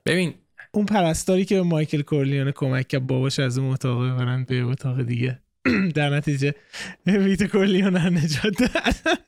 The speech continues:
Speaker 2: <laughs> اصلاً هیچ کسی هیچ
Speaker 1: اون
Speaker 2: حرفی در جای اون م-،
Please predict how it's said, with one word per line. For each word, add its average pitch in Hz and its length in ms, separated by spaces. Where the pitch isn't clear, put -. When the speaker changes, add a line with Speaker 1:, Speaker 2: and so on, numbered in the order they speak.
Speaker 2:
<laughs> - 340
اصلاً 185 260
هیچ - 280
کسی 180 280
هیچ - 540
Speaker 1:
اون 160 80
Speaker 2:
حرفی 165 340
در 175 160
جای 156 180
اون 160 160
م-، 147 320